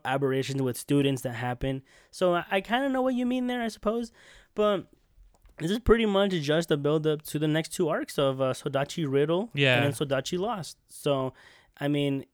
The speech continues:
Speaker 1: and it was a good build up. It wasn't just some boring little shit. I mean, it was all pretty
Speaker 2: No.
Speaker 1: much, it, it all made sense. And I think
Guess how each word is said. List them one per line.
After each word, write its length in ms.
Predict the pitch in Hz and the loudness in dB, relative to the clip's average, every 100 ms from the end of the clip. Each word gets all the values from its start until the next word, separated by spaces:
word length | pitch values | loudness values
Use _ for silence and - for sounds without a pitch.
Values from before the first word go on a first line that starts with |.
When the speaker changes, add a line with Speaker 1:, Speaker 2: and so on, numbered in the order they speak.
| _ | _
Speaker 1:
and 160 | 147 156 | 2 6
it 60 | |
was 160 | 170 165 | 6 4
a 60 | |
good 220 | 160 202 170 | 4 4 4
build 220 | 139 127 | 2 0
up. 140 | 120 | -4
It 40 | 135 | -2
wasn't 300 | 147 147 139 | 0 0 -2
just 180 | 143 | -2
some 260 | - 143 139 | 0 0 0
boring 380 | 127 143 147 143 | 0 0 0 0
little 220 | 139 135 | -2 -2
shit. 400 | 123 - 139 139 | -4 -4 -2 -2
I 80 | 135 | -4
mean, 200 | 127 127 | -4 -4
it 100 | 160 | 0
was 180 | 139 135 | 2 2
all 380 | 135 139 139 135 - - _ _ | 0 2 2 0 -8 -20 _ _
pretty 200 | - 151 | 2 2
Speaker 2:
No. 60 | 147 | 4
Speaker 1:
much, 220 | 143 135 143 - | 2 0 -8 -2
it, 180 | 156 160 | -2 2
it 140 | 165 | 2
all 160 | 165 175 | 6 6
made 200 | 175 151 | 6 2
sense. 460 | - 143 117 - | -2 -4 -4 -6
And 300 | 135 131 127 - | -4 -4 -4 -6
I 100 | 131 | -8
think 320 | 127 160 147 | -2 0 0